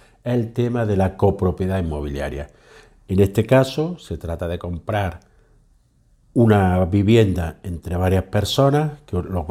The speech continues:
cual gestiona una empresa, y en la cual tú tienes atribuido un número de días para su uso, o bien puedes decidir que esos días se destine al alquiler, obteniendo tú la rentabilidad que se obtenga por esos días.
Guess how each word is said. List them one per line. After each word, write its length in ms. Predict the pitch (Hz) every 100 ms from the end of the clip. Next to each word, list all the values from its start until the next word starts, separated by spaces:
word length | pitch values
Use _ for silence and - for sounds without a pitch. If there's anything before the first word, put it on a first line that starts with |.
| 82
cual 220 | 104 92
gestiona 460 | - 82 - 90 90
una 120 | 87
empresa, 720 | 101 104 131 143 143 147 147 - - _ _
y 80 | 160
en 120 | 160
la 180 | 147 147
cual 340 | 151 143 135
tú 140 | - 135
tienes 280 | 143 131 123
atribuido 680 | 117 123 120 123 120 120 -
un 180 | 131 127
número 360 | 127 120 110
de 140 | 101 101
días 180 | 107
para 260 | - 101 101
su 220 | 101 165
uso, 340 | 147 - 78 - _ -
o 160 | 185
bien 480 | 165 156 139 131 143 _ _ _ _ _
puedes 420 | 131 143 117 92 - -
decidir 640 | 120 131 131 123 120 120 - _ _
que 80 | 135
esos 300 | 131 135 117
días 320 | 113 113 113
se 160 | - 101
destine 600 | 92 - - 110 107 -
al 200 | - 92
alquiler, 600 | 90 85 - 104 117 113 - - _
obteniendo 640 | - 151 147 135 131 127 117
tú 200 | 147 135
la 120 | 110
rentabilidad 1040 | 107 127 110 120 107 107 104 104 113 113 - - _ _
que 100 | 107
se 120 | -
obtenga 640 | 113 - 110 107 110 110
por 160 | - 95
esos 380 | 90 107 87 76
días. 460 | 80 71 - -